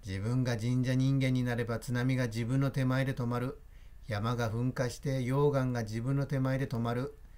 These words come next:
戦争が起きて弾丸が飛んできても自分を避ける。ではどうすれば神社人間になれるのでしょうか。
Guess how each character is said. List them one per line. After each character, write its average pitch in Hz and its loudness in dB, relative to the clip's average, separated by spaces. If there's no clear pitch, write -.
戦 123 -2
争 147 2
が 135 2
起 - -14
き - -10
て 139 -2
弾 123 2
丸 143 2
が 139 0
飛 143 0
ん 143 2
で 143 0
き - -12
て 131 -4
も 131 2
自 117 0
分 143 4
を 143 4
避 139 2
け 156 2
る。 113 -2
で 120 -2
は 113 2
ど 110 0
う 170 4
す 175 -2
れ 151 0
ば 131 2
神 117 0
社 120 2
人 123 2
間 113 2
に 110 2
な 95 -2
れ 107 -2
る 113 -2
の 107 -2
で 92 -6
し - -8
ょ 98 -4
う 92 -10
か。 92 -8